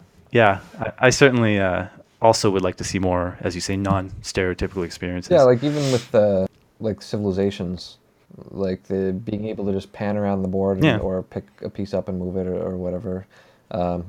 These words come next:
Speaker 2: like, it, it seems like it would be cool, like, zooming out and, and seeing, like, the whole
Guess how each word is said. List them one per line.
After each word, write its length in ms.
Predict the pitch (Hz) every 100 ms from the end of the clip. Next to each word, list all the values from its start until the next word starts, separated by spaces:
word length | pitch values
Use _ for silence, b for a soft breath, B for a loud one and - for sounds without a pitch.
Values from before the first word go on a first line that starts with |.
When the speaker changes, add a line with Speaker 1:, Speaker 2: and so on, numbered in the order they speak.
| -
Speaker 2:
like, 160 | 147 147
it, 480 | 143 160 156 160 -
it 140 | 135
seems 260 | - 160 135
like 140 | 127
it 20 |
would 100 | 123
be 120 | 113 110
cool, 280 | - 120
like, 160 | 95 92 95
zooming 460 | 90 98 95 95
out 220 | 92 92 92
and, 260 | 90 90
and 360 | 95 92 90 87 - 90
seeing, 400 | - 95 92 92
like, 160 | 90
the 80 | -
whole 420 | 98 92 92 92